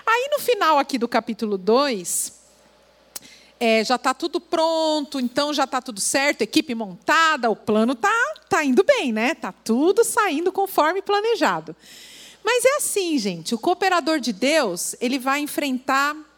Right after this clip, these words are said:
oposições, ou não. Ele vai enfrentar lutas, ou não. Faz parte do pacote.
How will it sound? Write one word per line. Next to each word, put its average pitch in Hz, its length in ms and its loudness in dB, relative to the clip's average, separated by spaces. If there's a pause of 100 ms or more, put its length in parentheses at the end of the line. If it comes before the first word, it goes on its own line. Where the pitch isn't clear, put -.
(400)
oposições, 208 1000 -4 (100)
ou 214 220 2
não. 190 440 -2 (1500)
Ele 208 160 2
vai 202 180 -2
enfrentar 302 460 -2
lutas, - 840 0 (220)
ou 254 220 6
não. 208 420 0 (460)
Faz - 240 -2
parte 392 300 0
do 427 80 0
pacote. - 760 -2